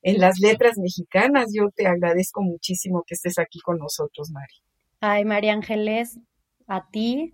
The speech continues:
Speaker 2: a Radio unam por este espacio, es el honor más grande y,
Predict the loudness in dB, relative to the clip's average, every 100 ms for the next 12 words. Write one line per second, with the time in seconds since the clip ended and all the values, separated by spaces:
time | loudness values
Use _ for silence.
0 | -6 -2 0 0 -2 -2 -2 -4 -2 -2
1 | -4 -6 -10 -4 -2 -2 -2 -4 -2 -2
2 | -4 -6 -14 _ _ _ _ _ _ -2
3 | 2 2 4 2 2 2 4 6 6 6
4 | 6 4 2 2 0 -2 -4